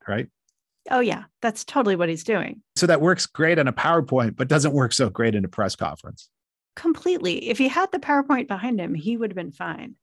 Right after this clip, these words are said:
Speaker 2: It's just trying to describe it without a visual.
Speaker 1: So a little revisionist history here on Lasso Lessons. We're resuscitating the reputation of Don Rumsfeld.
Speaker 2: I wouldn't go that far,
Speaker 1: Yeah.
Speaker 2: but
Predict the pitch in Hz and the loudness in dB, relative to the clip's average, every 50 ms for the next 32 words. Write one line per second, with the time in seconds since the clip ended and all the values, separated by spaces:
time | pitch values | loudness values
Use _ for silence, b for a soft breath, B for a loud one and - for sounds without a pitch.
0 | _ _ _ _ _ - - - - - 220 - - - 262 254 247 240 233 233 | _ _ _ _ _ -16 -14 -8 -6 -6 -6 -4 -2 0 2 2 2 2 2 0
1 | - - 226 208 214 214 233 - 254 180 185 175 180 170 160 185 170 160 160 - | 0 2 2 2 4 2 0 0 0 -2 -2 -2 -2 -4 -4 -4 -4 -4 -6 -8
2 | - - 160 _ _ _ _ _ _ - - 151 143 139 170 196 180 170 139 123 | -10 -12 -16 _ _ _ _ _ _ -4 0 2 4 4 4 4 4 4 2 0
3 | - - 147 147 143 143 165 143 135 151 147 131 - - 147 139 139 - 165 151 | -2 2 2 4 4 4 4 2 4 2 2 0 0 0 -2 -2 0 0 2 2
4 | 139 139 147 147 160 160 160 - _ - 131 127 127 127 127 127 127 127 131 123 | 4 4 4 4 2 2 0 -4 _ -2 0 2 4 4 4 4 4 4 4 2
5 | - 131 127 131 131 - - 165 175 175 147 135 123 117 113 113 113 113 110 - | 2 2 2 2 2 2 0 0 0 0 2 2 4 4 6 6 4 4 2 0
6 | - - - - - 147 - - 123 - 135 127 120 120 120 113 104 117 110 107 | -2 -4 -2 0 2 2 2 0 0 0 0 2 2 2 2 2 2 2 2 2
7 | 104 104 104 104 92 - _ _ _ _ - 127 127 - 127 113 - 123 120 117 | 2 2 0 -2 -2 -6 _ _ _ _ -2 -2 -2 0 -2 -2 0 0 0 0
8 | - 123 113 107 101 95 - _ - - 117 110 104 104 107 107 110 - - 131 | 0 0 0 0 0 -2 -4 _ -6 -4 0 0 2 2 2 2 0 0 0 0
9 | 131 147 151 - _ _ _ - 190 185 185 185 196 190 196 196 196 202 208 202 | 0 0 -2 -4 _ _ _ -4 -2 -2 0 0 -2 -4 -6 -6 -4 -2 0 0
10 | 208 208 185 190 190 175 175 170 175 - - 180 202 277 - _ _ _ _ - | 0 -2 -2 -2 -4 -4 -4 -6 -8 -6 -6 -6 -6 -8 -10 _ _ _ _ -2
11 | 143 131 190 180 - - - | 0 0 0 0 -2 -6 -10